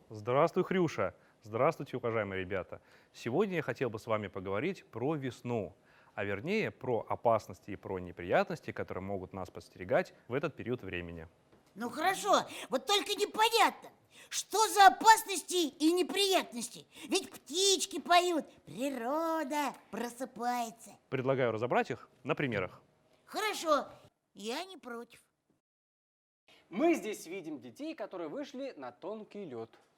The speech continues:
Speaker 1: Хрюша, а как ты думаешь, а, эта ситуация опасна?
Speaker 2: Ну, мне кажется, что если лед их выдержал, значит, все в порядке.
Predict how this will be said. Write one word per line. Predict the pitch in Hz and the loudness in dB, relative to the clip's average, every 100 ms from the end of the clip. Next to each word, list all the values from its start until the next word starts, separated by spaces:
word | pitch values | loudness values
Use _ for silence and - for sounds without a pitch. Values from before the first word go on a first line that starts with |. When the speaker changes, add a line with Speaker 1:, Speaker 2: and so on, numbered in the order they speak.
| _ | _
Speaker 1:
Хрюша, | - 185 - 104 | -4 -4 -2 -6
а | 143 | 0
как | 196 190 | 4 4
ты | 156 | 2
думаешь, | 147 127 104 - _ _ - | 0 -2 -4 -8 _ _ -8
а, | 123 113 117 | 0 2 4
эта | 156 147 139 | 2 0 -6
ситуация | 143 151 139 - 143 | -2 -2 0 0 2
опасна? | 202 220 143 98 _ _ _ _ _ | 2 0 -2 -12 _ _ _ _ _
Speaker 2:
Ну, | 226 277 392 403 | -8 0 0 0
мне | 403 403 | 0 -2
кажется, | - 392 381 320 - 359 - - 320 | 2 4 4 2 2 2 2 -10 -14
что | - - 277 | -14 -4 -2
если | 311 359 359 - | 0 0 0 -2
лед | 339 392 381 415 440 339 226 - | 0 2 2 2 4 4 2 -6
их | 220 - | -12 -10
выдержал, | 262 370 480 466 453 359 415 370 - - - | -12 -2 0 2 0 -2 -2 -2 -2 -16 -20
значит, | 392 453 539 554 466 381 262 | -16 -8 4 6 6 4 -8
все | - 359 | 0 0
в | 269 - | 0 -4
порядке. | 302 339 285 - | 0 2 0 -6